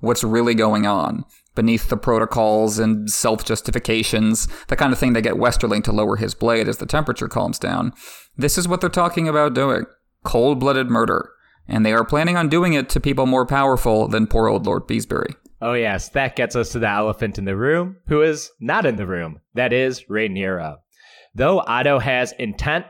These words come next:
Speaker 2: to allow Team Rhaenyra to bend the knee, he knows they will not, and the plan in the end is to kill them. It feels not unlike the Robert Small Council scene where he wants Dany killed now that she's pregnant.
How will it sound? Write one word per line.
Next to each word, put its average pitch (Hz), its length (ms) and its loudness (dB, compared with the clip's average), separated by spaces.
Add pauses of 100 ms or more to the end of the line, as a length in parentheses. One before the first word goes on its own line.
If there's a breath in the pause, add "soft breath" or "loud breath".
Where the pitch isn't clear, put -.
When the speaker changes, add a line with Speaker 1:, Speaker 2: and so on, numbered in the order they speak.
Speaker 2:
to 127 140 0
allow 110 260 2
Team 117 300 -4
Rhaenyra 110 400 0
to 110 80 -6
bend 98 220 -4
the 98 80 -4
knee, 160 420 -4 (300 loud breath)
he - 160 -2
knows 127 420 2
they 101 140 0
will 98 180 0
not, 151 420 -2 (240 loud breath)
and 120 140 -2
the 113 80 0
plan 131 460 -2
in 202 160 -4
the 165 160 0
end 143 320 -4
is 104 220 -4
to 101 100 -6
kill 143 220 0
them. 82 340 -8 (420 soft breath)
It 113 120 -4
feels 185 300 0
not 127 300 0
unlike 117 420 0
the 110 100 -2
Robert 104 460 0
Small 110 220 0
Council 156 400 -2
scene 107 300 -4
where 110 100 0
he 117 160 -2
wants 110 300 -2
Dany 135 360 -2
killed 107 260 0
now 147 360 0
that 123 180 -4
she's 110 160 -4
pregnant. 95 600 -6